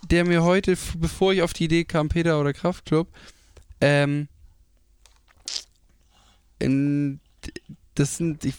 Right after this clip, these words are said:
wie bin ich drauf gekommen? Ich, wir hatten hier ein paar Gespräche in der,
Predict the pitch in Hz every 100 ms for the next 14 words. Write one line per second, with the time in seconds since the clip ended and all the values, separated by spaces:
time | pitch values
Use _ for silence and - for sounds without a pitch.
0 | - 113 135 143 139 143 135 - 180 175
1 | 139 139 139 160 147 160 165 165 151 147
2 | 143 - 190 190 196 180 170 151 147 143